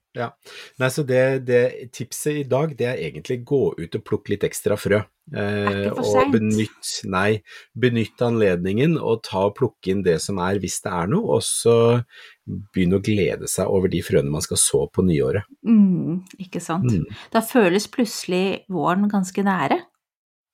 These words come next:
Speaker 1: Ja, men det er jo ikke lenge til, ja, men det, altså, nå er det jo straks jul, og
Speaker 2: Mm.
Speaker 1: vips, så er vi i januar, og da er det jo frøsåing igjen.
Speaker 2: Yes, herlig.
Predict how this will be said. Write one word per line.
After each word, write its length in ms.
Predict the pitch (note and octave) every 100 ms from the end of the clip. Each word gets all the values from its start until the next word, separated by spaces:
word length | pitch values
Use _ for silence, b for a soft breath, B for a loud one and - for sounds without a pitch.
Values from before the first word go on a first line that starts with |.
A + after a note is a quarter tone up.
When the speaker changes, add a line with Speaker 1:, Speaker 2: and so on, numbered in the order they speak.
| _ -
Speaker 1:
Ja, 80 |
men 140 | F#2 G#2
det 60 | G#2+
er 100 | -
jo 80 |
ikke 160 | - B2
lenge 240 | C#3+ G2 G2+
til, 140 | A#2
ja, 80 | A#2
men 160 | G#2+
det, 80 | F#2+
altså, 240 | F#2+ G#2+ G#2 B B B G#2+
nå 80 | B2
er 80 | G#2
det 80 | G#2
jo 60 |
straks 400 | - G2 F2 - G#2+
jul, 240 | C#3+ D#3 - _ _ -
og 100 | G#3+
Speaker 2:
Mm. 80 |
Speaker 1:
vips, 300 | G2 - G#2+ -
så 60 |
er 140 | G2+ F2+
vi 80 | G2
i 60 |
januar, 340 | G#2+ G#2 A2+ C#3 -
og 220 | G#2 F2
da 140 | G#2+ A2 F#2
er 60 | E2+
det 40 | F#2+
jo 20 |
frøsåing 500 | - F#2 E2 F2 G2
igjen. 160 | D3 A#2+ _ _
Speaker 2:
Yes, 520 | A3 G#3+ - - - _ -
herlig. 320 | A3 E3+ -